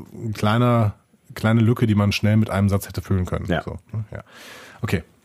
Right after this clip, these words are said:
Speaker 1: Äh, Pike berichtet, äh, L'Rell und Tyler von seinen Plänen für den Zeitkristall.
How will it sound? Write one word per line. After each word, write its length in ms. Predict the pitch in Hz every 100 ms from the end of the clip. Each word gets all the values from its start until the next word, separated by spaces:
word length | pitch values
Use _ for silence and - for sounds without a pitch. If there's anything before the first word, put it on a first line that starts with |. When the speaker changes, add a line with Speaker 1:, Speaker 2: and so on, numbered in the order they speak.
| _ _ _ - _ _ _ _ _ _ -
Speaker 1:
Äh, 240 | 127 127
Pike 280 | 113 143 170
berichtet, 500 | 160 160 170 180 -
äh, 40 | 175
L'Rell 520 | 131 127 117 117 151
und 160 | 120
Tyler 240 | - 131 143
von 220 | - 120
seinen 220 | 113 113
Plänen 260 | - 123 135
für 80 | 117
den 100 | 107
Zeitkristall. 640 | 101 - 120 - 139 214